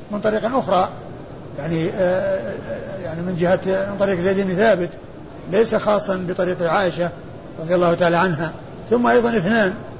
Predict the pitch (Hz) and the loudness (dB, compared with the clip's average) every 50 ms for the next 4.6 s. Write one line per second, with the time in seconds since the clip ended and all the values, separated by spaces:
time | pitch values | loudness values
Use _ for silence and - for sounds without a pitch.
0 | - - - - - - 170 180 175 220 233 240 220 202 208 214 190 - - - | -14 -14 -14 -14 -12 -2 -2 0 2 4 2 4 6 6 6 6 4 0 -6 -12
1 | - - - - - - 196 196 196 202 202 196 190 185 175 170 175 - - - | -14 -16 -16 -16 -12 -2 2 4 4 6 6 4 4 2 2 2 0 -2 -4 -10
2 | - - - - - - - - - - - - 202 208 196 190 190 185 185 175 | -16 -16 -14 -14 -14 -14 -14 -14 -16 -14 -8 -4 2 4 6 6 6 4 2 2
3 | 180 175 185 - - - - - 202 - 208 214 233 226 190 - 196 190 190 190 | 0 -2 -4 -6 -8 -10 -10 -8 -4 0 2 4 4 4 4 4 2 0 0 0
4 | 185 180 180 185 180 180 170 190 208 185 160 | -2 -2 0 0 0 0 2 2 2 2 2